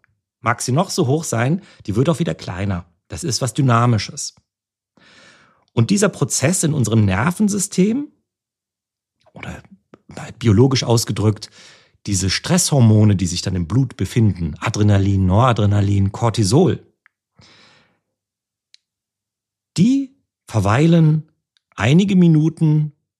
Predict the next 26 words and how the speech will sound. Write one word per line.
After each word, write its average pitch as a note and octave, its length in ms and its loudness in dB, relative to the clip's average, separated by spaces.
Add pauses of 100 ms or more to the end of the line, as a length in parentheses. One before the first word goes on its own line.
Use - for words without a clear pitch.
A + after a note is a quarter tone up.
(120)
bis B2+ 240 -2
ein G#2+ 180 -4
paar F#2+ 220 -8
Stunden G2+ 540 -2
im F#2+ 120 -6
Blut. C#2 320 -14 (880)
Adrenalin B2 580 0
kürzer, G3+ 580 -4 (380)
Cortisol G2+ 540 -2
länger. F2+ 400 -2 (920)
Aber B2+ 340 0
es A2+ 140 -8
ist - 120 -6
alles F2+ 280 -4
völlig F2+ 260 -4
natürlich A2+ 440 2
und G#2 120 -8
auch G#2+ 100 -8
zunächst F#2 500 -6
mal A#2 160 -2
auch G#2 200 -4
völlig - 440 -6 (120)
unbedenklich. - 880 0 (1700)
Ja, E3 160 2
und C3 180 0
sie A#2 300 -6